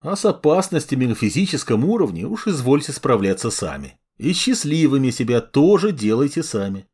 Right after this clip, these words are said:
Пора взрослеть. Хватит бегать в коротких штанишках. Мы можем подтолкнуть, показать самым продвинутым из вас, что солидарный путь намного лучше эгоистичного, но не более того.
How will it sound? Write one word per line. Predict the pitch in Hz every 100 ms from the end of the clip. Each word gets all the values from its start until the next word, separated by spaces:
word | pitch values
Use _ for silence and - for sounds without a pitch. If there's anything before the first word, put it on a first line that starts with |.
| _ _
Пора | - 226 185
взрослеть. | 120 165 240 143 76 - _ _ _
Хватит | - 87 120 170 254
бегать | 226 123 78
в | -
коротких | 185 202 110 82
штанишках. | - 156 113 - - - _ _ _
Мы | 95 190 240
можем | 226 190 190
подтолкнуть, | - 247 214 233 220 104 71 - - _
показать | 175 214 190 202
самым | - - 196 127 92
продвинутым | - 104 139 117 87 85 98
из | 143
вас, | 226 -
что | - - 113
солидарный | 110 120 127 107 85 92
путь | - 240 - -
намного | 107 110 151 175 147
лучше | 131 196 196 165 170
эгоистичного, | 151 202 - 117 82 - 73 67 _ _ -
но | 85 107
не | 123 147
более | 147 160 95 76
того. | 101 120 78